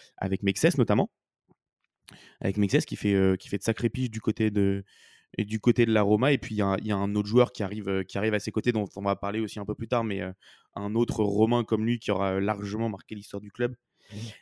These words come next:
Speaker 1: Mais ce qui est très intéressant, c'est que, c'est que donc on parlait de ces saisons où, où Totti cartonne, où la Roma est pas loin de chercher le titre. Ensuite, ils ont de nouveau des trous d'air.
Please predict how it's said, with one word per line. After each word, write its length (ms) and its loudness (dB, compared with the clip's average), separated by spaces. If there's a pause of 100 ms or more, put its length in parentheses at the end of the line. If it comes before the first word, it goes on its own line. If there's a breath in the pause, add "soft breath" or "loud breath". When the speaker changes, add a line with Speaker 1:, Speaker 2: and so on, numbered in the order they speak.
(120)
Speaker 1:
Mais 180 4
ce 120 -6
qui 80 8
est 80 -4
très 240 6
intéressant, 440 0
c'est 140 -4
que, 580 0 (280 soft breath)
c'est 120 -10
que 120 -4
donc 160 2
on 80 0
parlait 200 4
de 60 -6
ces 120 -4
saisons 540 -2
où, 380 -4
où 100 -8
Totti 360 -6
cartonne, 580 4
où 80 6
la 140 6
Roma 260 4
est 60 2
pas 140 0
loin 120 0
de 60 -2
chercher 240 -10
le 60 -10
titre. 260 -8 (400 soft breath)
Ensuite, 320 -2
ils 120 -8
ont 40 -4
de 180 2
nouveau 280 4
des 100 2
trous 160 -4
d'air. 220 2